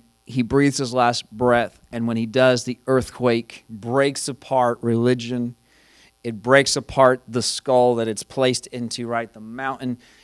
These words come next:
it rumbles and shakes, and hell's gates are broken free, and the chains are broken free. And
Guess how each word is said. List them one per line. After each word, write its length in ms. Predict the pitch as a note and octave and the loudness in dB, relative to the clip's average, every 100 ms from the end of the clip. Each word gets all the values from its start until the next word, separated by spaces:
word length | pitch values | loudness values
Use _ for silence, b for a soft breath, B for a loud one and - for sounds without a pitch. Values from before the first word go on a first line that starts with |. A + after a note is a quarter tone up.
| b | b
it 140 | A#2+ - | -12 -12
rumbles 640 | G#2 B2 C3+ C3+ C3 A#2+ | -10 0 0 0 -6 -6
and 160 | A#2+ A2 | -6 -6
shakes, 520 | - D3 C3+ B2 - - | -4 -4 -4 -6 -10 -10
and 220 | A2+ G2+ | -12 -12
hell's 760 | - C3+ C3+ C3+ C3+ A#2+ - - b b A#2 | -8 2 4 4 2 -4 -8 -12 b b -2
gates 460 | C#3 C#3+ C3+ - | 2 2 0 -2
are 100 | B2 | -4
broken 460 | A2 C#3 C3+ C3+ B2 | 0 0 0 -2 -6
free, 380 | - C#3+ C#3 B2+ | -4 -2 -2 -4
and 140 | A#2 | -8
the 60 | A2 | -10
chains 440 | - C#3 C3+ A#2+ | -6 -6 -6 -6
are 80 | A#2+ | -6
broken 460 | G#2+ C3+ B2 A#2+ A2+ | 0 0 0 -6 -8
free. 420 | - C#3 C3 A#2+ b b b b b b b _ _ _ _ C#3+ | -4 -2 -2 -6 b b b b b b b _ _ _ _ 0
And 580 | D3 C3+ C3 B2 - | 2 2 2 -2 -4